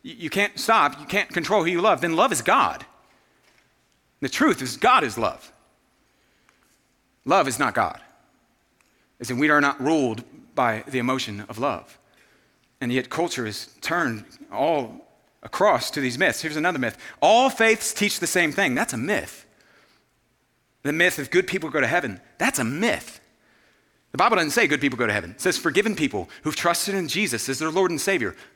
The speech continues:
they go to heaven. And he's saying, "Timothy, it is hard to overstate how important the Word of God will be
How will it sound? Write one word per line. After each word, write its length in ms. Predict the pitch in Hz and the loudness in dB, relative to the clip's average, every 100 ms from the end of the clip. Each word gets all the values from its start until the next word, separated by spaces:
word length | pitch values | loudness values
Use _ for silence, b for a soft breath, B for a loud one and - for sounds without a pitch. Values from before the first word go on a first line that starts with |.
| B - | B -4
they 100 | 185 | 0
go 80 | |
to 60 | 135 | 0
heaven. 260 | 110 92 - _ _ _ _ b b b b b b _ _ - | 0 -4 -12 _ _ _ _ b b b b b b _ _ -12
And 100 | 104 | -8
he's 180 | 160 - | -6 -4
saying, 220 | 143 107 | -4 -4
"Timothy, 420 | 165 135 110 - _ _ _ _ _ _ - | -6 -6 -8 -10 _ _ _ _ _ _ -4
it 80 | 143 | -2
is 80 | |
hard 240 | - 170 175 | 0 0 2
to 40 | |
overstate 400 | 156 151 - 143 | 0 -2 -2 0
how 160 | 127 127 | 0 -2
important 520 | 107 - 185 196 185 B | -2 -2 -2 -2 -10 B
the 80 | 120 | -8
Word 260 | 113 160 190 | -2 2 2
of 100 | 147 | 0
God 300 | 151 156 143 | -2 -2 -2
will 80 | 135 | -2
be 300 | 127 123 | 0 0